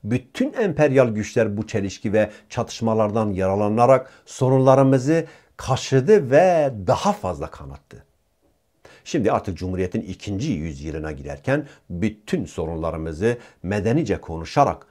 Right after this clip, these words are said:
mecliste, anayasal zeminde çözerek kardeşliğimizi ve birliğimizi güçlendirmenin tam zamanıdır.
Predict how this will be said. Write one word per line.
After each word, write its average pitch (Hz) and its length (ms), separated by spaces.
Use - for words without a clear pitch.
mecliste, 120 1120
anayasal 143 680
zeminde 113 540
çözerek 135 540
kardeşliğimizi 127 920
ve 160 180
birliğimizi 135 520
güçlendirmenin 139 800
tam 170 200
zamanıdır. 80 540